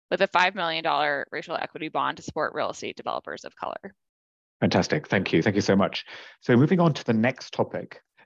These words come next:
Speaker 2: uh, the I C M A acknowledges that the definition of a target population can vary depending on local contexts and could also be qualified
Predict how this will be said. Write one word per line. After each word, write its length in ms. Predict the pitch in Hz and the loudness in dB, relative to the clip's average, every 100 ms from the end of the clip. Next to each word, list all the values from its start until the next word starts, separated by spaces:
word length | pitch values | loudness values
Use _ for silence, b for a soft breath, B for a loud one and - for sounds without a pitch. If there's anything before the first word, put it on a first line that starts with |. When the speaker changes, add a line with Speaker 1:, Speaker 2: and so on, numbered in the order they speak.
| 101 | -6
Speaker 2:
uh, 100 | 101 | -4
the 340 | - 123 120 151 | -2 -2 4 8
I 120 | 185 | 8
C 160 | 180 170 | 6 6
M 100 | 143 | 6
A 140 | 139 | 6
acknowledges 720 | 131 117 120 131 92 80 80 | 4 2 4 4 4 -2 -4
that 160 | - - - | -6 -6 -2
the 240 | 98 95 | 0 0
definition 580 | 87 131 - 127 - 107 | 0 0 2 2 2 0
of 80 | 90 | 0
a 60 | |
target 400 | - 151 139 131 | -2 0 0 -2
population 640 | - - 98 90 - 82 78 | -6 -4 -2 0 -2 -10 -14
can 400 | - 135 131 120 | -8 -2 0 0
vary 500 | 113 110 98 71 - _ | 2 4 2 -2 -10 _
depending 400 | - 131 120 117 | -4 2 4 4
on 220 | 95 92 | 2 2
local 280 | 113 113 117 | 2 2 -4
contexts 800 | - 98 85 82 - - - - b b b | -4 -6 -4 -8 -10 -14 -12 -14 b b b
and 100 | 104 | -2
could 120 | - - | -2 2
also 400 | 131 139 - 107 | 4 6 6 4
be 160 | 104 98 | 4 2
qualified 600 | - 143 131 87 85 | 4 4 4 2 2